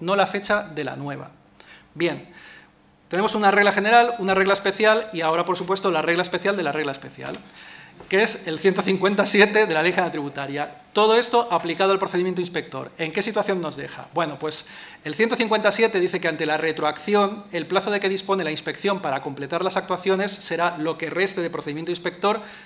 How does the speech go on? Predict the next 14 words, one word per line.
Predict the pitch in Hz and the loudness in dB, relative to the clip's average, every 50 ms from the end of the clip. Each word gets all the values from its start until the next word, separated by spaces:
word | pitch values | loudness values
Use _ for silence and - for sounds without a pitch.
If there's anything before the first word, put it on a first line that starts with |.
| - - - | -20 -12 -10
a | 151 151 | -10 -8
contar | - 165 147 139 151 170 170 | -6 -8 -8 -2 0 0 0
desde | 165 160 165 160 | 0 -2 -2 -4
la | 151 | -4
fecha | 147 - 175 - - 139 - - - - | -4 -4 -4 -4 -4 -8 -10 -10 -14 -14
a | 147 139 139 139 | -14 -12 -12 -10
la, | 135 143 | -10 -10
a | 135 - 151 147 139 131 | -10 -10 -12 -14 -12 -14
la | 135 135 | -12 -12
que | - 135 | -12 -10
se | - 147 | -10 -8
retrotraen | 143 147 147 - - - 160 160 | -8 -8 -10 -10 -8 -6 -4 -2
las | 170 170 - | -2 -2 -4
actuaciones, | 180 - 190 180 185 202 202 202 226 220 - | -4 -2 -4 -2 0 0 0 0 -2 -4 -4